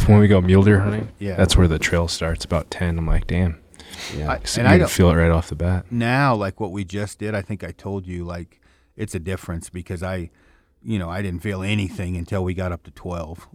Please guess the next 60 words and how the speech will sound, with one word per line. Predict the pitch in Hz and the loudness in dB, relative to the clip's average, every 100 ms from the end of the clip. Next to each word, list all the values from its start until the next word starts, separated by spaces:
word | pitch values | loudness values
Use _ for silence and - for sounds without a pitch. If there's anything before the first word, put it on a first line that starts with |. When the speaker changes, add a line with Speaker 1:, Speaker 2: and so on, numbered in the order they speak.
| - | -4
Speaker 2:
And, | 78 | 0
Speaker 3:
Right. | - | 0
Speaker 2:
and | 107 104 | 0 4
even | 113 95 | 4 2
then, | 95 101 101 | 0 2 0
I | 92 | -2
wasn't | 95 92 87 | -4 -4 -6
nearly | 92 95 87 | -4 -4 -4
as | 82 | -8
bad | 87 90 92 | -8 -6 -6
as | 87 | -4
I | |
normally | 85 92 104 92 90 | -2 0 0 0 -2
am. | 90 - _ _ | -6 -10 _ _
I | 120 | 0
will | 135 | 2
say, | 143 131 110 | 2 0 0
like, | 104 95 | 0 -4
I | 95 | -8
took | - 107 | -6 -6
Amy | 98 107 104 | -2 0 0
to | 90 | -2
thirteen, | 85 - 101 - 101 101 98 | -6 -8 -8 -6 -4 -4 -4
s-, | 85 - _ _ | -8 -20 _ _
drove | 104 95 104 101 - | -8 -6 -6 -8 -14
scouting | - 101 87 | -10 -8 -8
for | - | -12
goats, | 87 95 98 - | -8 -6 -6 -2
and | 95 | -2
we | |
were | 73 | 0
Speaker 3:
Mm-hmm. | 76 | 0
Speaker 2:
ridge | 98 92 | -2 -2
running | 101 101 | 0 0
it | 101 - | -2 -4
from | - 87 | -10 -8
there. | 92 104 120 _ _ _ _ _ _ | -6 -6 -8 _ _ _ _ _ _
I | 110 | -10
felt | - 190 147 | 0 0 2
it | |
at | 107 | -2
thirteen | - 131 113 139 147 | 0 -2 0 0 2
last | 101 95 - | 2 -2 -6
year. | 104 101 | -4 -2
I | 104 | -2
was | 110 | -2
like, | 110 104 - | -4 -6 -2
"Whew, | 294 294 127 | 4 4 4
it's | 185 - - - - | 0 -2 -18 -20 -4
a | |
little | 151 90 | 2 4
Speaker 3:
Oh, | |
Speaker 2:
bit | 90 | 4
less | 90 117 | 6 6
Speaker 3:
yeah. | 147 | 6
Speaker 2:
oxygen | 202 165 127 - | 4 0 0 2
<laughs> | 135 | 2
this | 104 | 0
high." | 120 107 170 131 - - | -4 -2 -4 -6 -10 0
Speaker 3:
Yeah. | 90 98 | 2 4